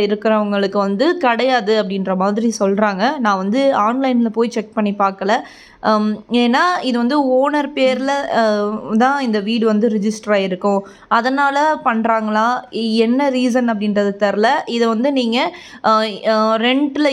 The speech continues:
இருக்கிறவங்க நீங்க பண்ணியிருந்தீங்க அப்படின்னா எப்படி நீங்க வந்து ஃப்ரீ வந்து எடுத்திருக்கிறீங்க அப்படின்றத எனக்கு ஷேர் பண்ணுங்க, நானுமே ட்ரை பண்ணி பார்க்குறேன். அப்புறம் மொபைல் பில்லை பொறுத்த வரைக்கும் இந்த மாசம் எனக்கு டூ தௌசண்ட் வந்திருக்கு, ஆயிரத்தி தொள்ளாயிரத்தி ஐம்பது ரூபா with ஜி எஸ் டியோட சேர்த்து.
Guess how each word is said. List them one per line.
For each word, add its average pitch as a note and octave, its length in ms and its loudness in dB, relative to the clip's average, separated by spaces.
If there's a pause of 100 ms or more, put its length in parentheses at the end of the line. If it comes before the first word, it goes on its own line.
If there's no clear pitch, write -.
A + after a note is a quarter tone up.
இருக்கிறவங்க C4 540 0
நீங்க A3+ 360 0
பண்ணியிருந்தீங்க A3+ 520 0
அப்படின்னா G#3+ 340 0
எப்படி C#4 340 0
நீங்க A#3 260 2
வந்து G#3 680 2
ஃப்ரீ A#3+ 220 0
வந்து A3 240 0
எடுத்திருக்கிறீங்க G#3 760 0
அப்படின்றத G3+ 480 0
எனக்கு G3 440 0
ஷேர் G#3+ 280 0
பண்ணுங்க, G#3 360 -2
நானுமே G#3 480 0
ட்ரை F3+ 180 0
பண்ணி F#3 240 -2
பார்க்குறேன். G#3 460 -2 (1120)
அப்புறம் A#3+ 340 0
மொபைல் A#3+ 360 0
பில்லை B3 200 0
பொறுத்த A3+ 280 -2
வரைக்கும் A3+ 320 0
இந்த A#3+ 180 0
மாசம் A#3 600 0
எனக்கு G3+ 440 0
டூ C#4 180 0
தௌசண்ட் B3 400 2
வந்திருக்கு, F#3+ 400 -2
ஆயிரத்தி A#3+ 500 0
தொள்ளாயிரத்தி G#3 500 -2
ஐம்பது G3+ 340 0
ரூபா G#3+ 160 0
with G#3 160 -2
ஜி G3+ 180 0
எஸ் G#3 220 -2
டியோட F#3+ 200 2
சேர்த்து. F3+ 480 -2